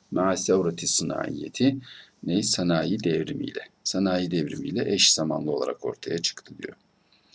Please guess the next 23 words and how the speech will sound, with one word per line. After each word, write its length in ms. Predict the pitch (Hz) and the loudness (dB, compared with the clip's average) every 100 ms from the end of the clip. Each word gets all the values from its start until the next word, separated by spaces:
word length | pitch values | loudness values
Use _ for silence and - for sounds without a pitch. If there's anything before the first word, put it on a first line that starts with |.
| - - _ | -18 -20 _
Denizli 420 | - 107 120 120 104 | 2 6 6 6 4
ne 100 | 82 | 4
demiş? 320 | 76 90 - | 2 0 2
Enne 280 | 92 98 98 | 2 2 2
tukusel 540 | 101 - 117 110 90 | -2 0 2 2 2
protestant 880 | - 90 87 - 85 82 - - - _ _ - | -2 -6 -4 -4 -2 -4 -2 -4 -4 _ _ -10
tehtelifu 580 | 87 - - 85 85 | -8 -4 -2 -2 -2
an 140 | 78 78 | -4 -4
tukusi 480 | 78 - 76 - 78 | -8 -8 -4 -4 -4
tavaife 460 | 78 80 78 - | -4 -4 -4 -6
uhra. 260 | - - - _ - - - - - - | -8 -10 -20 _ -20 -20 -18 -18 -20 -14
Protestanların 880 | - 110 113 - 113 101 95 87 85 - _ _ | -2 0 0 2 4 6 4 2 -2 -8 _ _
ritüelleri, 1040 | - 76 73 80 90 - 85 87 82 76 85 | -8 -6 -6 -8 -4 4 4 4 0 -2 -4
ibadetleri, 880 | - - 82 80 80 76 - - - - | -6 -2 2 2 2 -4 -4 -4 -4 -2
taks, 340 | 92 - - | 0 2 2
tukus. 600 | - - - 90 - - - _ _ - | 0 -8 -2 0 2 2 0 _ _ -6
Taksın 420 | 104 - 104 92 | 0 2 4 4
bir 60 | |
anlamı, 500 | 101 98 95 95 110 - _ _ - | 4 4 4 4 2 0 _ _ -12
e, 160 | 85 78 | -8 -6
hava, 500 | - 90 87 - - _ _ _ _ - | 2 4 6 4 0 _ _ _ _ -20
hava 300 | - 90 85 | -6 -2 0
durumu 420 | 82 78 80 - | -2 -2 -2 -4